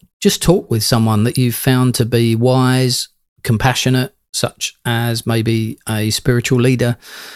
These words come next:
a mental health provider, or an impartial friend. And number three, finally, be aware that forgiveness is a process. You may not be ready to forgive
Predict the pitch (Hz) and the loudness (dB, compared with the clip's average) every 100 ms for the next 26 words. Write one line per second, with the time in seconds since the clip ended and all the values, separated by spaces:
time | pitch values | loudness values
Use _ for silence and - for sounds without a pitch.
0 | - - 117 123 135 120 117 135 - 135 | -20 -10 -2 2 2 2 2 0 0 0
1 | 127 135 139 135 - - - 120 117 131 | 2 2 2 -2 -6 -6 -2 0 0 0
2 | 120 117 107 107 - 113 - 127 117 107 | 0 0 0 -2 -2 -4 0 0 0 -2
3 | - _ _ _ _ - 135 185 160 - | -6 _ _ _ _ -2 2 4 2 4
4 | 151 139 135 - _ _ _ _ - - | 4 4 2 -2 _ _ _ _ -10 0
5 | 139 127 123 127 127 - - 139 135 - | 2 4 4 2 0 -4 0 2 2 2
6 | 127 127 127 123 123 - 131 131 - - | 0 2 2 2 0 -4 -2 -2 -2 -2
7 | 139 151 160 147 127 113 - - 131 123 | -2 2 0 2 0 0 -4 -2 0 0
8 | 123 - 120 117 - - 131 135 - 104 | -2 -2 0 0 -2 -2 2 2 0 -2
9 | 87 - - - - - _ _ - 131 | -2 -6 -8 -12 -20 -20 _ _ 0 2
10 | 135 135 131 104 120 117 131 127 101 107 | 4 4 2 2 2 4 2 2 0 -4
11 | - - 110 101 - 113 101 98 | -4 0 0 -2 -4 -2 -2 -2